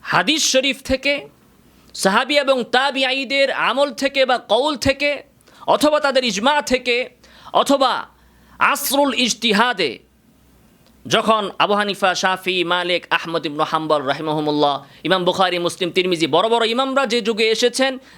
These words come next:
যে যুগে মাস-, মাযহাব সংকলিত হয়েছে, যেই যুগে হাদিসের গ্রন্থগুলো সংকলিত হয়েছে, যেই যুগে মুজতাহিদদের আবির্ভাব হয়েছে, ওই যুগের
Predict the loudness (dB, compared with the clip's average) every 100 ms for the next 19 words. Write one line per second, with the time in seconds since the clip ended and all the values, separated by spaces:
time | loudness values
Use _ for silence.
0 | -2 0 2 0 2 0 -2 -4 0 2
1 | 2 0 2 -2 0 -2 -2 0 0 -2
2 | -4 -6 -12 -20 -18 -2 0 2 2 2
3 | 2 0 0 -2 0 0 0 -2 0 0
4 | 0 -2 -2 -2 2 0 0 -2 -4 -8
5 | -12 -2 0 2 0 0 0 0 -2 -2
6 | 0 2 2 0 0 2 0 2 0 2
7 | 0 0 -4 -6 -10 -20 -20 _ 2 2
8 | 4 4 2 0 0 2 2 0